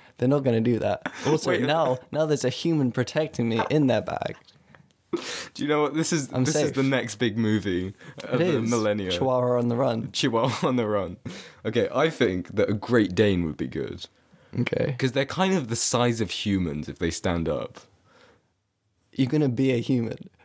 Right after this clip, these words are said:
Speaker 1: I think other humans are gonna notice
Speaker 2: <laughs>
Speaker 1: if there's a dog.
Speaker 2: Is it great? I'm thinking, like, uh, a trench coat and, like, a hat. Like
Speaker 1: Right.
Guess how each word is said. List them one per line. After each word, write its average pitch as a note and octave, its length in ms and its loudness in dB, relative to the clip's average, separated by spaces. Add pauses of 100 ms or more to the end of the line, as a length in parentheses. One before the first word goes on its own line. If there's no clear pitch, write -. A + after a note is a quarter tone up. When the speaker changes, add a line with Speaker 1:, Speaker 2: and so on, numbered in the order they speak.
(120)
Speaker 1:
I C#3 100 0
think E3 200 0
other C3+ 200 2
humans B2+ 360 0
are B2 60 0
gonna B2 160 0
notice A#2+ 300 0
Speaker 2:
<laughs> E5+ 480 0
Speaker 1:
if C#3 80 2
there's C3 180 2
a A#2+ 60 -2
dog. A2 420 -2
Speaker 2:
Is B2+ 100 -4
it B2+ 100 0
great? A#2+ 240 -2 (400)
I'm E3+ 140 2
thinking, D#3+ 380 0
like, A#2+ 300 2
uh, G#2+ 260 4 (160)
a G#2 80 0
trench D3 460 0
coat B2 380 2
and, G#2 120 2
like, G2+ 180 2
a E2 80 0
hat. - 500 -2 (460)
Like - 200 -2
Speaker 1:
Right. - 140 -4